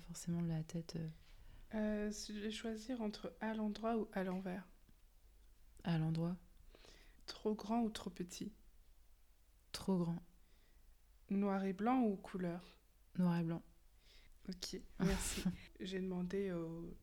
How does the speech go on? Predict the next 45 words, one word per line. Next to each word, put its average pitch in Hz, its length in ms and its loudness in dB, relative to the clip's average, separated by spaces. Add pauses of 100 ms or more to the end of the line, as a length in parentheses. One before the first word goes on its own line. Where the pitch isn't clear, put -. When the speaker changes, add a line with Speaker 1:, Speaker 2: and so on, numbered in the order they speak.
Speaker 2:
aux 170 140 -4
gens 180 240 -4
sur 170 200 -4
Insta 156 320 -4
qui 175 160 -8
suivent 175 260 -4
le 156 60 -6
podcast 185 440 0
s'ils 185 180 0
avaient - 160 0
des - 100 -6
questions 175 360 -4
à 180 40 -2
te 185 120 -8
poser. - 300 -4 (140)
Speaker 1:
Ouais. 175 240 0 (920)
Speaker 2:
Bien 214 180 8
que 202 220 2
je - 80 -8
pense 180 240 -6
qu'il 190 140 0
y - 20 0
en 185 80 -2
a 185 60 -6
pas 185 140 -4
mal 190 200 -2
auxquels 185 220 -6
on 185 120 -2
a 180 60 -2
répondu. 180 400 -4
Speaker 1:
Ouais. 175 180 4 (1500)
Speaker 2:
Qu'est-ce 247 220 2
qu'une 214 200 6
bonne 202 200 8
affiche 202 480 2
selon 202 300 0
toi ? - 160 -10 (880)
C'est - 200 -8
vaste. 190 440 -6 (180)
Speaker 1:
Ouais, 180 540 8
je, 165 1080 6
en 170 100 4
fait, 180 260 4
je, 160 380 4
je, - 140 0